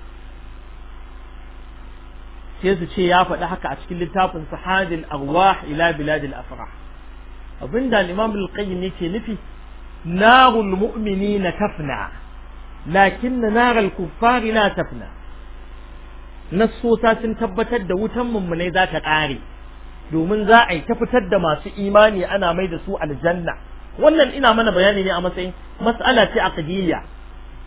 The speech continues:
Yan, wasu yan bid'a sun ɗauke ta a matsayin abin da suke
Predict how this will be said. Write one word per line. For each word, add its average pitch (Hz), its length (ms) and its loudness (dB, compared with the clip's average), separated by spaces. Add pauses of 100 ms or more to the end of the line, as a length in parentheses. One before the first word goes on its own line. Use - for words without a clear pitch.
(600)
Yan, 226 300 0
wasu 254 320 0
yan 247 220 -2
bid'a 226 500 4
sun 240 160 -6
ɗauke 214 440 0
ta 220 100 -2
a 165 80 0
matsayin 196 320 -4
abin 208 220 -4
da 202 80 -4
suke 175 460 -6